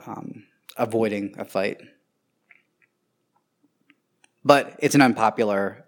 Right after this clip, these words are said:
uh, it's an unpopular tactic. Um, the knockout was indeed very brutal. Um, I thought this was a very, this was an entertaining fight. Overeem, <laughs> to me, like, he's, I don't know, he,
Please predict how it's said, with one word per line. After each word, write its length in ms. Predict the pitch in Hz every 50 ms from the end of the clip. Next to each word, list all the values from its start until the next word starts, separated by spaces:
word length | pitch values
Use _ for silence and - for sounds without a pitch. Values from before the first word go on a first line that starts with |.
| - -
uh, 300 | 98 98 90 - - -
it's 140 | - - -
an 80 | 120 135
unpopular 560 | 135 127 117 - 120 107 104 - 107 101 104
tactic. 560 | 101 - 98 - - - - 82 76 - - _ - - - - - - - - - - - - - -
Um, 140 | - 104 104
the 80 | 104 120
knockout 380 | 120 117 110 - 117 107 98
was 320 | 107 107 113 117 113 107 110
indeed 440 | 110 107 104 113 113 113 107 107 107
very 240 | 107 104 104 104
brutal. 560 | 98 98 98 104 107 107 104 104 101 104 104 - - - _ _ _ _ _ _
Um, 500 | - 104 98 98 98 98 98 98 98 98 - _ _ _ _ _ _ _ _ _ _ _ _ _
I 80 | - 117
thought 220 | 117 - 117 107
this 140 | 117 107 -
was 140 | 113 107 104
a 40 | 101
very, 340 | 104 110 104 107 104 107 -
this 180 | - 131 135
was 120 | 139 127 123
an 80 | 120
entertaining 500 | 117 117 110 104 - 117 110 110 110 104
fight. 500 | - - 110 104 104 104 - - - - _ _ _ _ _ _ -
Overeem, 1080 | 143 143 135 135 135 135 131 131 131 127 123 123 123 - - - - - - - 180 175
<laughs> 20 |
to 120 | - 160
me, 200 | 147 165 170 165
like, 200 | 160 143 135 127
he's, 220 | - - 156 147 -
I 60 | 92
don't 140 | - 131 123
know, 60 | 120
he, 280 | 110 127 156 - -